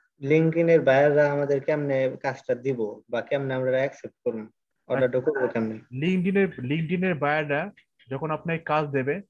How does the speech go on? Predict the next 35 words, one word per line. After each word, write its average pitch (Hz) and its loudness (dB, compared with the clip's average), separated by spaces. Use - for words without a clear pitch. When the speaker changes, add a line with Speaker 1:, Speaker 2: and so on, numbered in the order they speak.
Speaker 2:
এক 139 -6
নম্বর 170 -2
হচ্ছে 151 -8
মার্কেট 147 -4
প্লেসটা 170 -6
আমি 165 -4
একটু - -10
এখন 156 -8
বাদ 135 0
রাখলাম, 135 -4
মার্কেট 139 -6
প্লেসটা 170 -4
আমি 160 -4
বাদ 139 -2
রাখি। 127 -6
তো 151 -8
আমার 147 -4
হচ্ছে 160 -12
যে 170 -2
আমি 151 -4
যদি 156 -6
এখানে 180 -2
ধরি, 120 -6
আমার 143 -10
প্রোফাইলে 165 -2
যদি 143 -2
ধরি, 147 -8
তা 139 -4
প্রোফাইলের 185 -2
মধ্যে 175 -4
যখন 190 -4
আমার 170 -2
buyer, 151 0
<coughs> - 4
দেখেন 143 -4